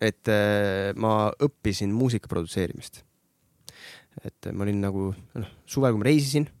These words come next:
me käisime Budapestis ühel muusikafestivalil, kus ma sain hullu inspiratsioonilaengu nagu D J-delt ja elektrooniliselt muusikalt.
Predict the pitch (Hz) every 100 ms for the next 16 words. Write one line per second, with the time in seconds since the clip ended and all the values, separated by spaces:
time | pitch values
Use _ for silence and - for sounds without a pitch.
0 | _ _ - - 104 101 98 - 127 113
1 | - 104 107 104 101 101 101 101 110 117
2 | 107 98 123 - 107 98 98 - _ _
3 | _ - - - - - 104 104 104 107
4 | 120 107 92 - 92 - 101 98 98 90
5 | 87 87 85 82 95 90 92 82 - 92
6 | 87 90 82 95 110 90 - -